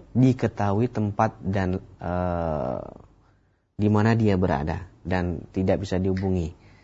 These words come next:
Nah, bagaimana cara kita sebagai ahli warisnya untuk membayarkan utang tersebut, Ustaz? Dari utang, seseorang meninggal,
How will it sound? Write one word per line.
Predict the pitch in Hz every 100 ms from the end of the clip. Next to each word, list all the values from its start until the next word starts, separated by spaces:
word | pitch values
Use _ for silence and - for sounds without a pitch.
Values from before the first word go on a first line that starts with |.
| _ _ -
Nah, | 95
bagaimana | 101 95 101 101 101
cara | 98 95 107 139 147
kita | 107 - 131
sebagai | 101 98 90
ahli | 92
warisnya | 95 98 95 - 131
untuk | 123 120 -
membayarkan | 127 95 92 90 82 - 113 135
utang | 165 104 85 90
tersebut, | 95 95 - 90
Ustaz? | - - - _ _ _ _ _ _ _ _ _ _ _ _ _ _ _ _
Dari | 80 87 95
utang, | 90 - 101 110 139 165 175 185 - - - _ _ -
seseorang | 98 98 95 120
meninggal, | 117 107 98 95 110 147